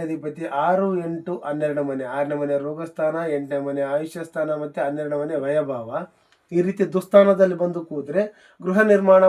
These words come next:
ಮಾಡ್ತಕ್ಕಂಥ ಯೋಗ ನೈಂಟಿ ಪರ್ಸೆಂಟ್ ಜಾತಕದಲ್ಲಿ ಕಡಿಮೆಯಾಗುತ್ತೆ. ಯಾಕಂದ್ರೆ ಬಲಾಢ್ಯವಾದ ಯೋಗ ಆಗೋದಿಲ್ಲ. ಆ-, ಆನಂತರ ಈ ಆರು, ಎಂಟು, ಹನ್ನೆರಡರಲ್ಲಿ ಬಂದು ಕೂತು ಅದಕ್ಕೇನಾದ್ರೂ ಪಾಪಗ್ರಹ ಸಂಬಂಧಿತರಾಗಿ ಕೂತ್ರೆ ಒಂದು ಬಾಡಿಗೆ ಮನೆಯಲ್ಲೂ ಜೀವನ ಮಾಡ್ತಕ್ಕಂಥದ್ದು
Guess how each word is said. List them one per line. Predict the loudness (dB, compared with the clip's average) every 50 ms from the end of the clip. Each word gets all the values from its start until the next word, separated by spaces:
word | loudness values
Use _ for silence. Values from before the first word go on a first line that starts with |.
| 4 2
ಮಾಡ್ತಕ್ಕಂಥ | 0 -4 -4 -4 -6 -6 -8 -10 -10 -8 -8 -8 -6 -4
ಯೋಗ | -2 2 2 2 2 0 -4 _ _ _ _ _ _ _ -6
ನೈಂಟಿ | 0 0 0 2 2 0 -4 -4
ಪರ್ಸೆಂಟ್ | -4 -6 -6 -4 -6 -4 -2 -2
ಜಾತಕದಲ್ಲಿ | -2 -2 -2 -4 -10 -10 -8 -8 -8 -8 -8
ಕಡಿಮೆಯಾಗುತ್ತೆ. | -8 -8 -8 -6 -4 -2 0 0 0 0 -4 -8 -8 -4 -2 -2 -2 -2 -4 -8 -14 _ _ _ _ _ -8
ಯಾಕಂದ್ರೆ | -6 -6 -4 -4 -4 -4 -6 -6 -6
ಬಲಾಢ್ಯವಾದ | -2 0 0 0 0 0 0 0 -2 -2 -4 -6 -6
ಯೋಗ | -6 -2 0 2 2
ಆಗೋದಿಲ್ಲ. | 2 2 -2 -4 -6 -8 -10 -10 -10 -8 -8
ಆ-, | -4 -2 0
ಆನಂತರ | 4 4 6 4 4 2 -4 -8 -8 -10 -12 _ _ _ _ _ _ _ _
ಈ | -6 0 2 4 4 4
ಆರು, | 6 4 4 4 2 0
ಎಂಟು, | 0 2 2 0
ಹನ್ನೆರಡರಲ್ಲಿ | 2 0 -2 -2 -2 -4 -6 -6 -6 -6
ಬಂದು | -6 -6 -6 -6
ಕೂತು | -6 -8 -8 -8 -10 -16 -14 -12 -6
ಅದಕ್ಕೇನಾದ್ರೂ | -2 -2 0 2 2 4 6 8 6 6 6 2 -6 -10 -10 -8
ಪಾಪಗ್ರಹ | -8 -8 -2 2 2 2 4 2 2 0 0 -2 -4
ಸಂಬಂಧಿತರಾಗಿ | -6 -4 -4 -4 -6 -6 -6 -4 -2 -2 -4 -4 -6 -10 -10
ಕೂತ್ರೆ | -10 -10 -10 -8 -8 -8 -8 -10 -12 _ _ _ _ _ _ _ _ _ _ _ _ -12 -10
ಒಂದು | -10 -10 -10 -8 -6 -6 -4 -2
ಬಾಡಿಗೆ | -2 0 0 2 2 2 2 2 2
ಮನೆಯಲ್ಲೂ | 0 -2 -2 0 0 -2 -2
ಜೀವನ | -4 -6 -6 -6 -4 -4
ಮಾಡ್ತಕ್ಕಂಥದ್ದು | -6 -6 -6 -8 -10 -10 -12 -12 -12 -12 -12 -12